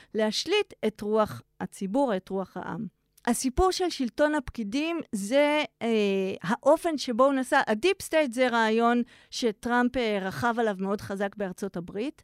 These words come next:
שהוא בעצם מדבר על מדינת העומק שהיא זאת ששולטת במנגנונים. הסיפור המרכזי בסיפור הישראלי, וכאן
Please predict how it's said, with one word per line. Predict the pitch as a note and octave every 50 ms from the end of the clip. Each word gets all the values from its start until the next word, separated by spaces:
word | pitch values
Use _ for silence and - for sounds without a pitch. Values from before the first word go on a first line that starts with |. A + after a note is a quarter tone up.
| _ - - - - _
שהוא | - - C4+ C4+ A3+
בעצם | C4+ C4+ D#4 - - F#4 F4
מדבר | D4 B3+ A#3+ A#3+ A#3 D4
על | D#4 D4 C4+
מדינת | B3 A#3 G#3 G3 A3+ A#3+ C#4+ D4+ D4 -
העומק | C4+ - C#4+ F#4 F#4+ F4 C#4 -
שהיא | - C4 C#4 D#4+ D#4
זאת | B3 C4 C4 B3+ -
ששולטת | - B3 - - A3 G#3 A3 A3+ A3 A#3+ A3 G3
במנגנונים. | F3+ F3+ F#3 F#3 F3+ F#3 F3+ F#3 F3 F3 E3+ E3 E3 E3 D#3+ F3 - - - - - - _ -
הסיפור | A3 - - C4+ B3+ - F4+ F#4+ F#4+
המרכזי | F4 D4+ C4+ A#3+ - - B3+ A3 C4 D4
בסיפור | B3 C4+ B3+ - - A#3+ A3 - C#4 C#4+ C#4 D4
הישראלי, | B3+ A3+ G3 - - G#3 G3 G3+ G3+ G3 F#3+ F#3+ G3 G#3 A#3+ C#4+ - _ _ _ - _ _ -
וכאן | F#3 G#3 A3+ - _ - - E4 E4 E4+ E4+